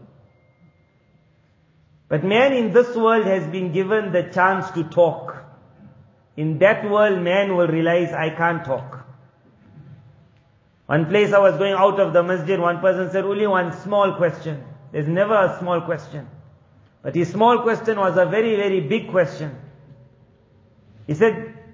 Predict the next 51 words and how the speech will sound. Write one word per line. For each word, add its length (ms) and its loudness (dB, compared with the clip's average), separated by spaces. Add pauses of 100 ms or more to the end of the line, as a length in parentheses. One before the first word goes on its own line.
before 380 4
asking 360 0
the 100 -2
question, 400 -4
he 100 -4
said, 200 -2
"I 80 4
asked 480 2
this 220 -2
alim, 580 0
this 240 -4
alim, 500 2
this 180 0
alim." 420 -2 (840)
So 100 -6
as 220 4
I'm 140 4
walking, 420 2
I 80 0
said, 220 -4
"After 360 0 (100)
three 220 2
alims 480 2
couldn't 300 -2
answer 420 -2
you 180 0
in 160 -2
such 280 -2
a 80 6
long 280 4
bayan, 380 4
in 180 -4
one 300 2
minute 300 -2
you 60 -4
want 160 -2
me 120 -4
to 80 -2
give 180 -6
you 60 -2
the 100 0
answer." 320 -10 (640)
Your 160 -2
small 380 0
question, 440 -4
but 160 0
that 180 0
small 260 -2
question 380 -4
was 160 -2
what? 380 -4